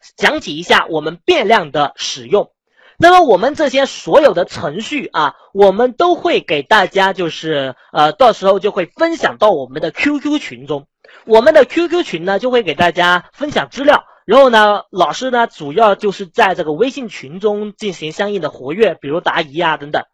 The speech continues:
对吧？那么Q Q因为比较少用啊，比较少用，比较少用。那么接下来我们给大家讲解这个变量啊，我们进入这个 Python Shell。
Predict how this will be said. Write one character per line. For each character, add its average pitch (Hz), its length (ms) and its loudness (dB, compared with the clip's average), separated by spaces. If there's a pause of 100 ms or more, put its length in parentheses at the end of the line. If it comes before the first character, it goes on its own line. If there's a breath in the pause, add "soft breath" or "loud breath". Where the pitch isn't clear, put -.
(140)
对 214 80 4
吧？ 202 240 4 (200 soft breath)
那 220 120 0
么 214 100 2
Q 277 200 -8
Q 285 260 -4
因 247 160 -4
为 262 80 0
比 151 100 -8
较 190 80 0
少 139 360 -6
用 208 340 0
啊， 135 140 -8
比 - 100 -8
较 175 80 -4
少 113 240 -14
用， 131 200 -12 (1800)
比 151 60 -4
较 165 60 2
少 151 240 -10
用。 135 220 -10 (500 soft breath)
那 277 120 4
么 294 100 6
接 311 160 0
下 302 100 4
来 277 140 6
我 190 120 2
们 208 120 -4
给 170 100 -4
大 185 120 0
家 196 80 4
讲 190 200 -2
解 165 140 -8
这 - 100 -16
个 185 80 -10
变 233 240 -4
量 240 240 4
啊， 156 200 0
我 143 120 -2
们 180 140 -4
进 269 180 -10
入 233 140 0
这 208 100 -4
个 196 80 -10
Python 220 380 -4
Shell。 196 320 -2